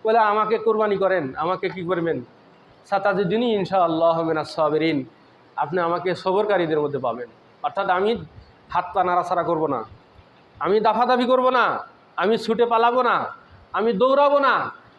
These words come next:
আমি নড়াচড়া করে আপনার হাত পা কাটবে দা-, ছুরিতে, এরকম কোনো কাজ করব না। আমি সাবেরিনদের মধ্যে একজন, ধৈর্যশীলদের মধ্যে একজন থাকব, নিশ্চিন্তায় নীরবে আমি শুয়ে থাকবো, হে বাবা,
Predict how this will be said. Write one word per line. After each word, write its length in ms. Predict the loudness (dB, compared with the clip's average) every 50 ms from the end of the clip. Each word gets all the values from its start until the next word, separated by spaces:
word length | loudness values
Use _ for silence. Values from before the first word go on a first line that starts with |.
| -20 _ _
আমি 180 | -2 -2 0 0
নড়াচড়া 440 | 0 0 0 0 0 0 0 0 0
করে 180 | 0 2 2
আপনার 300 | 2 2 2 0 -2 -2
হাত 180 | -2 -2 -4 -2 -2
পা 80 | -2 -2
কাটবে 460 | 0 0 0 0 0 -2 0 0 0
দা-, 240 | 2 0 0 0 -2
ছুরিতে, 420 | -4 -4 -2 -2 -2 -2 -2 0 0
এরকম 300 | 0 -2 -2 -2 -4 -2
কোনো 180 | -4 -4 -4
কাজ 220 | -2 -2 -4 -4 -4
করব 240 | -6 -8 -6 -6 -6
না। 220 | -6 -6 -8 -10 -14 -20 -20 -20 -20 -20 -20 -20 -12 -8
আমি 240 | -6 -4 -2 -4
সাবেরিনদের 680 | -4 -2 -2 -2 0 2 0 0 0 0 0 0 0 0
মধ্যে 260 | 0 0 0 0 0
একজন, 400 | 0 0 0 0 0 0 -2 -4 -8 -14 -20 -20 _ _ _ -20 -12 -6
ধৈর্যশীলদের 680 | -2 0 0 2 0 0 0 -2 -2 -2 -2 -2 0 0
মধ্যে 220 | 0 0 2 2
একজন 280 | 2 2 2 0 0 0
থাকব, 420 | -2 -2 -2 -2 0 0 0 2
নিশ্চিন্তায় 840 | 2 0 0 0 -2 -2 -4 -6 -4 -2 -2 0 0 2 2 2 2
নীরবে 680 | 2 2 4 4 4 4 4 4 4 4 2 0 -4 -8 -14 -20 -20 -20 -20 _ _ -20 -14 _
আমি 200 | -4 -2 -2 -2 -2
শুয়ে 240 | -2 0 0 0 2
থাকবো, 300 | 2 0 0 2 2 2
হে 140 | 2 2 2
বাবা, 240 | 2 2 4 4